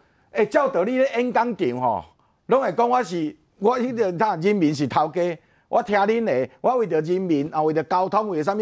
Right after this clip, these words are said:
话，我要来做市长，要甲大家解释。啥物你咧演讲的时阵讲，我选市长，我会完成郭董的愿望。<laughs> 问题是郭董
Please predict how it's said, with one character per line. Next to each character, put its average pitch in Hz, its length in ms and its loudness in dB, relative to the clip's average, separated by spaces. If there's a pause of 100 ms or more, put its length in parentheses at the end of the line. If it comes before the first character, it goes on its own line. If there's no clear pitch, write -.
话， 165 80 4
我 185 160 0
要 208 60 -2
来 185 120 2
做 175 280 0
市 123 160 -6
长， 185 160 -2
要 180 100 0
甲 143 120 -2
大 104 100 -6
家 117 80 -4
解 143 240 -2
释。 123 160 -8 (400)
啥 - 160 -2
物 240 40 0
你 247 120 -2
咧 247 320 0
演 226 180 -4
讲 226 140 -2
的 202 80 2
时 185 60 0
阵 190 160 -4
讲， 208 180 0 (180)
我 240 160 0
选 254 280 -2
市 170 180 -4
长， 214 180 -2
我 185 100 2
会 226 40 0
完 208 180 -2
成 196 200 -2
郭 240 240 2
董 156 160 -4
的 165 100 -4
愿 208 180 0
望。 202 240 -2 (580)
<laughs> - 520 -20
问 247 180 0
题 285 140 2
是 254 120 -4
郭 330 260 2
董 226 320 -2